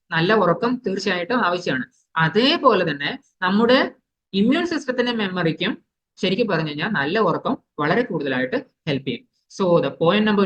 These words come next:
two is have enough good deep sleep. വയലറ്റ്, ഇൻഡിഗോ, ബ്ലൂ. ഈ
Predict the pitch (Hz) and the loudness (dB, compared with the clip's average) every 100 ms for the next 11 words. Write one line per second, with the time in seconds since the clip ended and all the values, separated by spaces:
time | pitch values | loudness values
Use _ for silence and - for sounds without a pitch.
0 | 190 180 185 269 - _ _ _ _ 156 | 0 -2 0 -2 -6 _ _ _ _ -4
1 | 160 202 247 _ 160 151 170 202 - _ | 0 0 -2 _ -12 -6 -4 -6 -10 _
2 | - 180 - - _ _ 131 160 - _ | -4 -2 -2 -8 _ _ -2 -2 -4 _
3 | _ 143 120 - _ _ _ _ _ _ | _ -8 -8 -8 _ _ _ _ _ _
4 | _ - 185 220 254 254 208 214 240 226 | _ -8 -2 -2 -2 -4 -6 -2 0 0
5 | 196 170 - _ _ _ _ - | 0 -4 -6 _ _ _ _ -10